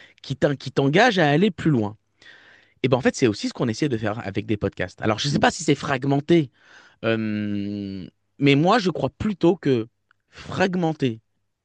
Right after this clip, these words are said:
Speaker 1: pour avoir deux, trois messages clés, bah, ça va être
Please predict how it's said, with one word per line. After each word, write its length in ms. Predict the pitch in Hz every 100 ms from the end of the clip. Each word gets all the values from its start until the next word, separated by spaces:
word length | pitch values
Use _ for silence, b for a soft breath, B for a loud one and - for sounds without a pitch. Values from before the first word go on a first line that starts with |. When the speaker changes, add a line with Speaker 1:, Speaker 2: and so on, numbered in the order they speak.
| _ _
Speaker 1:
pour 180 | 139 135
avoir 300 | 131 131 - 98
deux, 280 | 104 160
trois 240 | - - 170
messages 340 | 156 139 123
clés, 260 | - 110 - _ _ _ _ _ _ -
bah, 80 | 117
ça 140 | 131
va 120 | 120 123
être 260 | - -